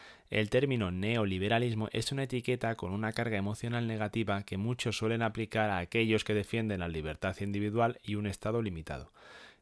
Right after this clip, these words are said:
Efectivamente, quienes creen en la libertad de las personas, los mal llamados neoliberales, reconocen que sin respeto por el derecho a la propiedad no puede haber ni libertad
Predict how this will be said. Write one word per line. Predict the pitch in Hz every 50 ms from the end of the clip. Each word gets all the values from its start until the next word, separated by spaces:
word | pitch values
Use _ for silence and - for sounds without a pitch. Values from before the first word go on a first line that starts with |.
| -
Efectivamente, | - - - 85 82 - 95 98 98 104 110 110 95 - 107 104 -
quienes | - 113 107 101 95 95 -
creen | - - 147 139 127
en | 120 101
la | 90
libertad | 90 87 82 87 82 - - 127 123
de | 113 95
las | 87 95 98 -
personas, | - 120 - - - 127 120 117 113 113 - -
los | 95 98 98 92 90 -
mal | 107 107 110 110
llamados | 107 110 110 117 113 101 85 85 - -
neoliberales, | 92 98 107 113 113 98 82 80 85 90 98 107 110 113 110 104 104 - - - - - - - - -
reconocen | - 110 104 - 107 113 123 120 - 110 98 90
que | - 92 90
sin | - - 90 85 82
respeto | - 85 85 - - - - 113 113 113 - _ - 85 78
por | - - 85 85
el | 80 80 82
derecho | 87 87 110 113 - - 85
a | 82
la | 80 78
propiedad | - - 85 - 87 92 101 120 117 113 -
no | - 117 120 113 -
puede | - 110 107 107
haber | 107 117 123 - -
ni | - 95 104 113 120
libertad | 120 123 123 120 127 120 120 - 123 120 120